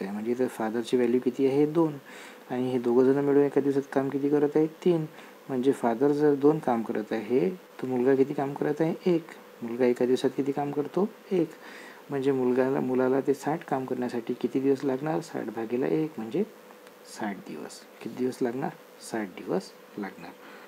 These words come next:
मुलगा जेव्हा ते एकटे काम पूर्ण करेल, तेव्हा तो किती दिवसात करणार? साठ दिवसात करणार. ठीक आहे, अतिशय सोपा प्रश्न आहे विद्यार्थी मित्रांनो. जर तुम्ही आमच्या चॅनलवर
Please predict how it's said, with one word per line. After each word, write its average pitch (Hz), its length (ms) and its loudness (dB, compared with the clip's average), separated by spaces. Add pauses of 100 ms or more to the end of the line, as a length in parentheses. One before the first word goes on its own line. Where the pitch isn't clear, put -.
(140)
मुलगा 123 260 -2
जेव्हा 120 260 -2
ते 113 140 -6
एकटे 113 320 -4
काम 123 200 -2
पूर्ण 120 320 -4
करेल, 131 400 -4
तेव्हा 123 200 -2
तो 123 40 -2
किती 113 160 -6
दिवसात 113 220 -6
करणार? 180 400 -4
साठ 107 240 -6
दिवसात - 360 -4 (380)
करणार. - 300 -12 (640)
ठीक 139 160 -2
आहे, 165 160 0 (420)
अतिशय 156 380 4
सोपा 139 280 2
प्रश्न 123 320 0
आहे 120 320 0
विद्यार्थी 113 380 0
मित्रांनो. 110 500 -2
जर 127 160 2
तुम्ही 123 220 0
आमच्या 113 240 0
चॅनलवर 117 440 -2